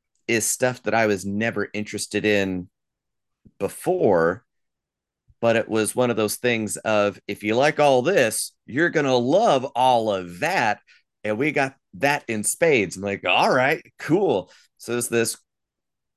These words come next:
wild rabbit hole for weeks. It took me to, to figure out what in the world it was and why I would want to be interested in it. And yeah, it was,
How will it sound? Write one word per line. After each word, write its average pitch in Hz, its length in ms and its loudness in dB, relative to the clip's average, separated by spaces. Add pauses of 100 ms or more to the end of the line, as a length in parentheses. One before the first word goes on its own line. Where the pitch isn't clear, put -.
(140)
wild 139 600 2
rabbit 107 480 -2
hole 92 520 0 (440)
for 92 760 -2 (520)
weeks. - 680 -6
It 95 220 -6
took - 260 -8
me 98 220 -2
to, 90 520 0 (360)
to - 140 -10
figure 110 420 -2
out 107 300 0 (440)
what 107 300 -4
in - 40 -12
the 110 60 -6
world 107 280 -2
it - 120 -4
was 117 580 2
and 92 300 -4
why 98 220 0
I 95 40 0
would 92 160 -4
want 90 300 -8
to - 80 -18
be 85 220 -6
interested 143 480 -4
in 120 160 2
it. 117 200 0 (800)
And 92 580 -4 (300)
yeah, 87 460 0 (180)
it 98 80 -6
was, 95 340 -6